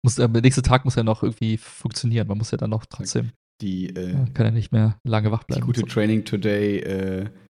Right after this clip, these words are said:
Speaker 2: drei Komma zwei, äh, hält sich nicht von selbst da. <laughs>
Speaker 1: Drei Komma zwei, ich bei acht Komma sechs.
Speaker 2: Ja, ich mach, äh, sehr viel falsch anscheinend.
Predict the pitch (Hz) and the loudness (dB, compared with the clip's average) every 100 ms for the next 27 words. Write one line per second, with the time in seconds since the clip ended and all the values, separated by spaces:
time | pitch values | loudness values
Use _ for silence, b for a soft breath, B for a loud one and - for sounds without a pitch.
0 | _ - 95 110 - 101 - 104 101 - | _ -6 -6 -4 2 2 4 4 4 2
1 | 104 101 107 - 98 98 98 113 - - | 4 6 6 4 2 4 2 -2 -14 -20
2 | - 107 110 - 101 - 107 110 110 - | -10 0 0 4 2 4 6 6 4 2
3 | 82 92 - B B B B B B - | 0 0 -4 B B B B B B -20
4 | _ - _ - _ - - _ - _ | _ -20 _ -20 _ -2 -2 _ -20 _
5 | _ - _ - 147 151 131 131 117 120 | _ -20 _ -2 0 0 -2 -2 0 2
6 | 131 - - 120 113 117 127 123 B B | 2 0 0 2 2 4 4 4 B B
7 | B 135 120 147 - - - - 113 135 | B 4 6 4 2 -8 -6 -6 4 6
8 | 139 123 120 104 - - 98 101 101 | 6 4 4 2 0 -4 -2 -2 -2